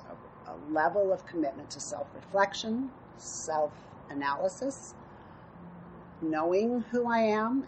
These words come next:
and that that will change, but there's a fundamental core. And I know when I'm authentic, if I'm not authentic. I know when I'm not authentic really easily, which is that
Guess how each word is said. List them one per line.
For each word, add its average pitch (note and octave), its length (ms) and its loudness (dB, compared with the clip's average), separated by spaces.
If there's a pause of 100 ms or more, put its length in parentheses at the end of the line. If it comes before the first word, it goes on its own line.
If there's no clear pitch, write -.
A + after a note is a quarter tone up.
and F3+ 340 0 (680)
that D#3 220 4
that - 180 0
will D3 140 -8
change, F#3+ 640 0
but D#3+ 160 0
there's E3 200 4
a F3+ 60 -4 (160)
fundamental F3+ 560 2 (200)
core. D#3 400 4 (540)
And D#3+ 180 4
I F#3 520 8
know F3 300 4
when E3 180 4
I'm D#3 200 0
authentic, D#3 720 4 (560)
if D#3+ 140 0
I'm F#3+ 160 6
not F#3 220 10
authentic. - 500 0
I D#3+ 80 8
know G3+ 160 8
when G3+ 160 8
I'm D#3 200 6
not D3 260 8
authentic - 560 0 (480)
really F#3 380 10
easily, D3+ 240 0
which D3+ 220 0
is D3+ 200 0
that D#3+ 180 2